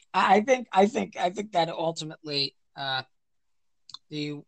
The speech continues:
the system is changing to a point where they're really, like, every week we talk about it, and every week it might get repetitive, but things are starting to really speed up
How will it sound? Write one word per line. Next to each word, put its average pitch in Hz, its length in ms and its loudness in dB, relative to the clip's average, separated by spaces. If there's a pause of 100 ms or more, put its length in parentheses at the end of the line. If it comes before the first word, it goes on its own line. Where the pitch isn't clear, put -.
(1040)
the 170 220 -2
system 196 460 0
is 156 200 -2
changing 175 460 0
to 156 120 -6
a 147 60 -8
point 151 300 -12
where 147 200 -8
they're 143 180 -8
really, 160 480 -2
like, 147 240 -8
every 220 300 2
week 196 260 6
we 170 120 2
talk 170 280 0
about 160 320 2
it, 156 100 -6
and 147 100 -20
every 156 200 -8
week 165 240 -2
it - 60 -20 (120)
might 196 140 -6
get 208 160 -4
repetitive, 160 480 -8 (720)
but 185 100 -14
things 233 200 2
are 202 60 6
starting 175 420 2
to 160 140 0 (500)
really 190 240 6
speed 180 360 0
up 165 200 6